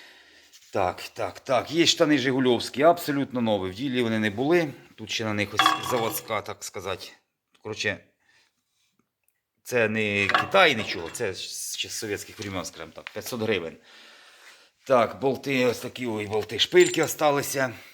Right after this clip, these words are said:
Е, М двадцять чотири, сорок гривень штука, з розчота п'ятдесят гривень кілограм. Трохи вже осталось, було багато. Так, тут є. Що, давайте тепер пробіжимося по нержавці, що є з нержавки.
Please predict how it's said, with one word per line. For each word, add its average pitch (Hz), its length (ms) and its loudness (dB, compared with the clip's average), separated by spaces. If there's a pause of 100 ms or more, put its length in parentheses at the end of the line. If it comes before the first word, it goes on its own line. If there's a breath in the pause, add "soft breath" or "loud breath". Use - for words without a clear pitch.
(1040 loud breath)
Е, 92 540 -2
М 101 120 0
двадцять 95 300 -2
чотири, 98 480 -4 (360 loud breath)
сорок 113 320 0
гривень 98 420 2 (220)
штука, - 460 -6
з - 80 -4
розчота 98 340 -2
п'ятдесят 98 320 0
гривень 92 240 0
кілограм. 82 360 -4
Трохи 95 260 0
вже 82 120 -4
осталось, 95 360 -2
було 90 260 0
багато. 76 360 -10 (960 loud breath)
Так, 92 240 -4
тут 120 200 -8
є. 98 280 -4
Що, - 400 0
давайте 127 440 2
тепер 120 680 -2
пробіжимося 117 720 -4
по 123 160 -10
нержавці, 123 600 0
що 117 160 -4
є 113 140 -4
з 98 80 -8
нержавки. 113 640 0